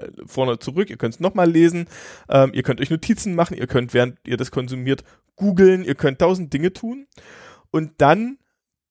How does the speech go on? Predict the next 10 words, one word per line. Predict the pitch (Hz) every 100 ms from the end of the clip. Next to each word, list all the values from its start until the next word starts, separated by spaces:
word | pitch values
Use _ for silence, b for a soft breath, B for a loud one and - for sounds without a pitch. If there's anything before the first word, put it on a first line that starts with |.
| _
gibt | 180 -
es | -
aber | 147
auch | 151 -
noch | 147 170 -
nicht | 180 -
parallel | 196 170 127 160 226
ein | 135 139
mündliches | 143 185 214 220 -
Briefing, | 208 214 - 247 285